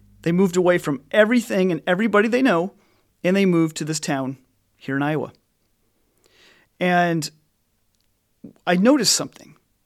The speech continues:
As they moved, I, I, I kinda, I met them a few times, just, like, for thirty seconds.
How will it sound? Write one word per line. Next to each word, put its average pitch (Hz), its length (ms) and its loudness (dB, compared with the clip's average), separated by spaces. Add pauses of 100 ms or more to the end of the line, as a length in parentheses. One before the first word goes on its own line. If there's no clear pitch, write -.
(200)
As 190 180 0
they 254 140 0
moved, 170 400 2
I, 175 220 0
I, - 120 -4
I 196 60 -2
kinda, 294 360 0
I 202 60 4
met 240 220 4
them 254 100 2
a 214 60 0
few 196 200 -6
times, 170 300 -2
just, 175 140 -2
like, 139 160 -6 (180)
for 160 140 -4
thirty 156 260 -2
seconds. - 420 -10